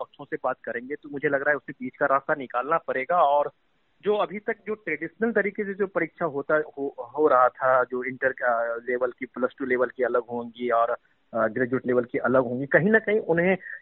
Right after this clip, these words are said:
एक स्पष्ट जो डिमार्केशन के साथ उन्हें जो स्प-, जो एक परीक्षा का प्रोसेस है, वो एक अपनाना पड़ेगा, जो ट्रेडिशनल तरीका से होता है।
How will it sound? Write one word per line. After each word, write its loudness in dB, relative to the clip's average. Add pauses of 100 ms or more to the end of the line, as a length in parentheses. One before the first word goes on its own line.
(120)
एक 6
स्पष्ट 2 (180)
जो 4
डिमार्केशन 4
के 0
साथ 6 (140)
उन्हें -8
जो -10
स्प-, -6
जो -4
एक -4
परीक्षा -2
का -2
प्रोसेस -4 (100)
है, 4 (340)
वो 6
एक 0
अपनाना 2
पड़ेगा, -4
जो -8
ट्रेडिशनल -2
तरीका -4
से -10
होता -8
है। -2